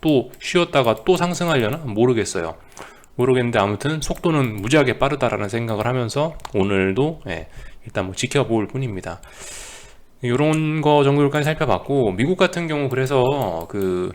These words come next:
지지와 저항만 체크하세요. 뭐 아무튼 아래쪽으로 잘 가고 있으니까 할 게 없어요. 어, 중요한 자리, 그죠? 오늘 밤에 뭐 해야 되겠어요? 여기 삼천,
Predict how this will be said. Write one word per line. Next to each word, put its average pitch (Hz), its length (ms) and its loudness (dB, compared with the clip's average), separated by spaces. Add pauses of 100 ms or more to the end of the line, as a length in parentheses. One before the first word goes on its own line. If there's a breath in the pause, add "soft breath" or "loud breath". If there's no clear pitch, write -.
(280)
지지와 190 300 6
저항만 151 320 4
체크하세요. 147 720 0
뭐 131 100 4
아무튼 127 240 0
아래쪽으로 160 420 2
잘 131 180 0
가고 147 260 0
있으니까 135 640 -6
할 185 160 -4
게 190 140 0
없어요. 104 460 -2 (840 loud breath)
어, 113 640 -6 (1400 soft breath)
중요한 175 640 2
자리, 131 400 2
그죠? 135 220 -6
오늘 151 220 0
밤에 151 200 2
뭐 113 200 6
해야 135 160 2
되겠어요? 98 440 2
여기 110 100 0
삼천, 170 640 -2